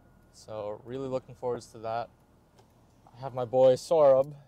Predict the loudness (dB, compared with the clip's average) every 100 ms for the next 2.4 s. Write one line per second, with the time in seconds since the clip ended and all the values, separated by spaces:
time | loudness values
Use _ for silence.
0 | _ _ _ _ _ _ _ -16 -8 -2
1 | -2 -2 -6 -8 -12 -12 -14 -16 -20 -20
2 | -20 -16 -16